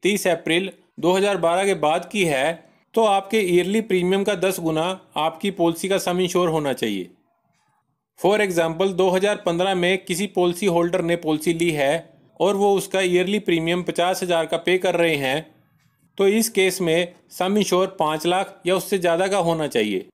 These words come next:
तो ही ये बेनिफिट उस पॉलिसी से मिलेगा।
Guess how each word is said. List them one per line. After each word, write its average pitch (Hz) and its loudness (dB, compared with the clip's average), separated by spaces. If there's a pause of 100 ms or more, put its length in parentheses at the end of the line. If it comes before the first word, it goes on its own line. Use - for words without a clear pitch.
(200)
तो 190 4
ही 226 2
ये 220 4
बेनिफिट 170 -2 (180)
उस 196 -2
पॉलिसी 175 0
से 208 2
मिलेगा। 127 2